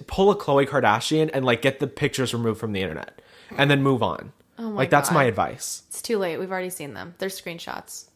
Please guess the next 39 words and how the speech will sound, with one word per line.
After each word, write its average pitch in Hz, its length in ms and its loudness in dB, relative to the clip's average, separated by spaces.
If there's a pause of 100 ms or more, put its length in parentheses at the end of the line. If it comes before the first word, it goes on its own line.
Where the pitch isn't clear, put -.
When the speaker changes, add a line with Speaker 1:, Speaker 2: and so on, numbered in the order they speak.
(320)
Speaker 1:
Good 165 180 0
luck. 107 340 -4
Speaker 2:
Figure 285 280 -4
it 196 60 -4
out. 160 340 -4
Speaker 1:
Figure 254 200 4
it 180 40 8
out. 160 160 8
And 226 180 4
I'm 247 160 2
also 277 320 4
gonna 320 160 4
wish 202 260 4
his 151 200 -4
barber 113 760 2 (100)
good 107 180 -2
luck - 360 -8 (220)
Speaker 2:
<laughs> - 220 -14
Speaker 1:
'cause 165 140 0
that's 247 200 0
gonna 381 180 4
be 202 100 6
hard 120 280 2
on 101 120 0
the 95 60 -4
barber. - 200 -4
Speaker 2:
I'm 254 60 -2
embarrassed 190 460 0
for 185 140 -8
Hailey. 143 440 -12 (120)
Speaker 1:
We're, 170 220 2 (200)
oh, 120 280 0
Hailey's 311 460 2
got 131 160 4
her 123 180 0
own 127 180 2
issues - 640 -8
that - 100 -6
everyone 117 400 0